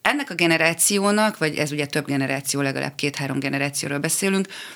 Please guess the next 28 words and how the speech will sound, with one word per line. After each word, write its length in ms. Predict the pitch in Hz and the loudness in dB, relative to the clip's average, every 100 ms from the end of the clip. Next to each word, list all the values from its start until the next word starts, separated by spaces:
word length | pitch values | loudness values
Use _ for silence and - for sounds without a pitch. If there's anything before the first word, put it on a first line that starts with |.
| - - - _ _ _ _ - | -20 -20 -20 _ _ _ _ 6
milyen 300 | 202 269 277 | 8 8 8
esélye 400 | 254 - 247 220 | 6 6 6 6
van 140 | 208 | 6
a 40 | 185 | 6
jelenlegi 420 | 202 202 185 170 | 6 6 4 0
terhelés, 720 | - 196 170 175 170 170 - | 4 4 4 2 4 4 4
ö, 180 | 165 156 160 | 4 2 4
mellett, 520 | 156 175 208 233 233 | 4 4 4 2 2
és 160 | 156 | 0
hát 120 | - 151 | 0 0
tekintettel 640 | 151 - 147 156 147 160 | -2 0 -2 -2 -2 0
arra, 160 | 156 | 2
hogy 120 | 160 156 | 0 0
azért 180 | 156 160 | 0 4
az 60 | |
ember 280 | 180 170 165 | 4 4 0
fárad 440 | - 190 127 127 135 135 | 2 2 4 0 -4 -10
a 140 | - | -12
fenébe 400 | - 156 139 135 | 0 2 2 0
is, 180 | 139 139 | -2 0
tehát 220 | 143 143 | -2 -2
azért 340 | 143 156 147 - | 0 0 0 -4
ez 80 | 143 | 0
normális, 500 | 180 - - 139 - | 4 4 2 0 0
hogy 160 | 156 | 0
ahogy 160 | 147 151 | 0 2
idősödünk, 520 | 170 180 175 175 170 | 2 4 4 2 0
fáradunk. 600 | - 175 131 127 135 165 | 4 4 2 0 0 0